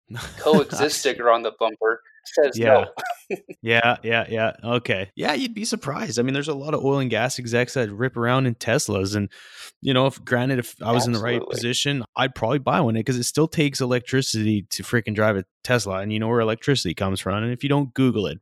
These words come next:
Speaker 1: But it still requires some form of hydrocarbons at some point in time during the manufacturing process, or even, you know,
Speaker 2: Oh,
Speaker 1: getting the
Speaker 2: hundred percent.
Speaker 1: electricity. But moving on,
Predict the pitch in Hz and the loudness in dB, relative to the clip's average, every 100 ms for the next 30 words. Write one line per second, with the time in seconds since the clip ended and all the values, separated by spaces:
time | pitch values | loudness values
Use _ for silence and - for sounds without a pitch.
0 | - 143 - _ _ _ _ 180 - 175 | 0 2 0 _ _ _ _ -6 -2 2
1 | 165 123 - 131 113 107 - 127 123 123 | 2 2 2 4 4 0 -2 0 0 0
2 | 117 _ 123 120 107 104 113 107 101 101 | -4 _ 0 2 2 2 2 2 -2 -2
3 | 98 101 95 - - - 110 107 107 90 | -2 -4 -6 -6 -2 0 0 2 0 0
4 | 98 110 104 95 101 98 95 92 - 95 | 0 0 0 0 -2 -2 -2 -2 0 0
5 | 92 78 78 73 - - - - 156 131 | -2 -8 -8 -10 -10 -16 -6 2 4 2
6 | 113 110 60 117 139 110 95 104 127 147 | 0 -4 -4 2 4 4 0 -2 0 0
7 | - 180 - 113 98 - - - - - | 0 -2 -2 -2 -4 -6 -16 -14 -12 -12
8 | - - - - 175 - 151 202 277 254 | -12 -14 -10 -4 -4 -4 -4 2 4 4
9 | 156 135 113 | 4 2 -2